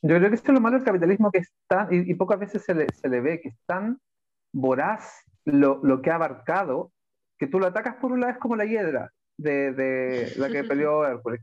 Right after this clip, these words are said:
Speaker 1: que le corté una cabeza y saca dos. Entonces, una
Speaker 2: Ujú.
Speaker 1: vez que la ataques, pues así como ya, la mujer va a tener empoderamiento sexual, entonces tenemos que enfocarnos en el orgasmo, debe haber orgasmo. Y de nuevo nos, nos olvidamos todo, todo el,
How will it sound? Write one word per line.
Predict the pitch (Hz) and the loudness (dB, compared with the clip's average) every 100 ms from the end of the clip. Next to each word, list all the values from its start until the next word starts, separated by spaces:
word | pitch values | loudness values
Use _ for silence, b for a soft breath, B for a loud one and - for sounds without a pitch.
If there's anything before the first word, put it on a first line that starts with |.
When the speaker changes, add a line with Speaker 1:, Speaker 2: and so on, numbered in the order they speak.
| - | -4
Speaker 1:
que | 156 | -4
le | 151 | -2
corté | 160 214 | -2 -2
una | 233 | -2
cabeza | 226 247 | -2 -4
y | - | -6
saca | 240 233 | -6 -4
dos. | 277 202 - _ _ _ _ | -2 -4 -8 _ _ _ _
Entonces, | 139 175 180 | -4 -4 -2
una | 185 | -4
Speaker 2:
Ujú. | 208 | -4
Speaker 1:
vez | 202 | -2
que | |
la | 196 | -4
ataques, | 185 226 240 - | -2 -4 -4 -4
pues | 185 | -6
así | 208 | -4
como | 190 | -4
ya, | 170 143 | -2 -2
la | 135 | -2
mujer | 143 196 190 | -6 -6 -6
va | |
a | 190 | -4
tener | 190 | -2
empoderamiento | 202 196 180 175 175 190 190 | -2 0 0 0 -2 -6 -4
sexual, | 185 180 233 262 | -6 -4 -4 -4
entonces | 208 226 240 285 285 - _ _ _ _ | -4 -2 -2 -2 -4 -6 _ _ _ _
tenemos | 170 202 226 | -4 -2 -2
que | 226 | -4
enfocarnos | 175 170 190 214 226 226 - _ _ | -4 -4 -4 -4 -6 -8 -14 _ _
en | 151 | -4
el | 156 | -2
orgasmo, | 143 135 113 113 107 | -2 -2 -4 -4 -6
debe | 131 151 165 | -4 -2 0
haber | 156 139 | 0 -2
orgasmo. | 131 123 110 - | -2 -4 -6 -6
Y | 135 | -4
de | |
nuevo | 147 208 | -2 -2
nos, | 214 190 - 160 151 - | -2 -2 -4 -6 -6 -4
nos | 143 143 | -4 -2
olvidamos | 135 131 170 233 277 - | -2 0 -2 -2 -6 -4
todo, | 240 269 262 _ _ _ - | -4 -2 -4 _ _ _ -4
todo | 226 233 | -2 0
el, | 196 151 | -2 -4